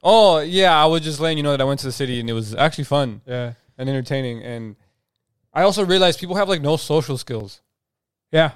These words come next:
Speaker 1: Like, it's weird. Like, they don't understand, like,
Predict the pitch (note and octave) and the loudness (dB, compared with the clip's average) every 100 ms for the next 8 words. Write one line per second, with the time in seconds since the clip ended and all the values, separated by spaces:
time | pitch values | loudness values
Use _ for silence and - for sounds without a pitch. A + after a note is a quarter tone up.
0 | _ _ _ _ _ _ _ C#3 C3+ D3+ | _ _ _ _ _ _ _ 2 2 -2
1 | C3 B2 C3+ D#3 D3+ B2 B2 A2+ _ _ | -6 -4 0 0 0 -2 -2 -4 _ _
2 | _ D3 E3 D#3 E3 - - D3 D3+ C#3+ | _ 0 0 0 -4 -4 -2 0 0 0
3 | B2 A2+ | -2 -4